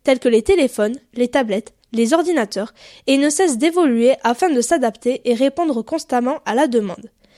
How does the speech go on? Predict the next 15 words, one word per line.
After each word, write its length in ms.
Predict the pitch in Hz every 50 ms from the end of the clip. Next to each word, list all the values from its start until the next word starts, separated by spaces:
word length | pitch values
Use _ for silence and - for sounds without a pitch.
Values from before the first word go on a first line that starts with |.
| _ - - - - - _
Il 160 | - 262 277 302
en 100 | 330 311
est 100 | 320 311
même 260 | 339 370 339 294 254
devenu 500 | 240 285 262 254 254 240 226 208 - - -
indispensable 720 | 349 370 370 392 370 - - 269 254 - - 339 277 247
au 40 | 220
vu 240 | 214 208 - 302 339
du 160 | 311 240 220
nombre 380 | 214 226 294 349 311 233 233 214
d'utilisateurs 760 | 220 330 370 - - 294 269 240 214 226 208 202 339 339 277
de 80 | 240
ces 160 | 220 - 220
produits 380 | 208 - - 311 330 - 440 415
numériques. 640 | 302 262 240 220 202 - - - - - - _